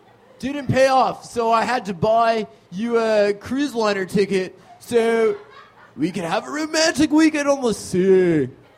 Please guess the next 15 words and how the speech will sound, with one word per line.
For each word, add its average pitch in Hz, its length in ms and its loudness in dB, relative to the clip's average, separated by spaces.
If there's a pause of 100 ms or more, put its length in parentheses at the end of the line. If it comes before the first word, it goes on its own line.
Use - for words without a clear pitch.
(1700)
And 180 140 -12
besides, 214 840 -2 (260)
the 202 120 -8
title 269 460 -4
suggests 233 600 -6 (240)
the 190 80 -8
pilot 220 500 0
revolves 170 680 -2 (360)
around 160 600 -4
the 226 100 -12
cruise 254 420 -6
liner 214 540 0 (280)
out 170 260 -2
of 196 140 0
control. 180 1000 -2